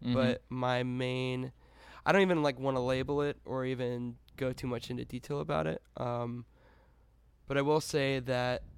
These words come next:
Speaker 2: I am a very firm believer in envision and manifesting.
Speaker 1: Right.
Speaker 2: And that if you focus on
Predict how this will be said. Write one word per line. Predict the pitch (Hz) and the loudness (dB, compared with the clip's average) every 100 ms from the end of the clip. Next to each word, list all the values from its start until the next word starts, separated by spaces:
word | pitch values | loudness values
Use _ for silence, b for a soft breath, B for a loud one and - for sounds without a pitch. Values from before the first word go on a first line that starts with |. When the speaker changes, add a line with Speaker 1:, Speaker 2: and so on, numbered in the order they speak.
| - | -10
Speaker 2:
I | 123 131 | -4 -2
am | 131 | -2
a | |
very | 123 127 127 127 | -2 0 0 0
firm | - 127 123 | -2 -2 -2
believer | 120 127 123 123 123 - | -2 -2 -2 -4 -6 -6
in | 127 127 123 123 - | -4 -2 -2 -4 -4
envision | 127 123 127 127 | -6 -2 -2 -2
and | 123 131 | -2 -2
manifesting. | 120 127 120 127 - 147 156 - | -2 -2 -4 -6 -4 -4 -4 -8
Speaker 1:
Right. | - 110 107 - B B - | -4 -2 -2 -6 B B -8
Speaker 2:
And | 127 123 | -4 0
that | 123 123 123 - - b b b - | 0 2 0 -4 -14 b b b -4
if | 131 123 - | -2 -2 -4
you | 131 127 | -2 -2
focus | - - 156 151 - 156 151 - - | -6 0 4 4 4 0 0 -4 -4
on | 127 127 127 123 123 123 | 0 0 0 -2 -4 -6